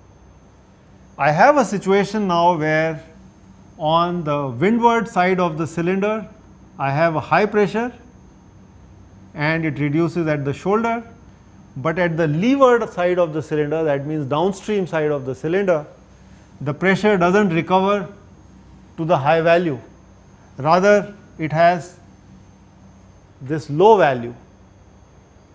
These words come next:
and it's called the base pressure coefficient. And that's what now leads to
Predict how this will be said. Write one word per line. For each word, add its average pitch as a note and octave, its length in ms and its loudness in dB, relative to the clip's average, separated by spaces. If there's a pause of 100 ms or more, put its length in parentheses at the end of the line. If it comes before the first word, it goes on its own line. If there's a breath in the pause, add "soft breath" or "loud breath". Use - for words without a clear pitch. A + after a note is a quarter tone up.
(220)
and C#3+ 180 -6
it's D#3 120 -8
called E3+ 280 2
the D#3+ 80 0
base F#3+ 300 2
pressure E3+ 340 -2
coefficient. C#3 520 -8 (1500 soft breath)
And D#3 240 -2
that's A#3 300 4
what G3+ 320 2
now E3 240 0
leads E3 320 -4
to A#3+ 240 -8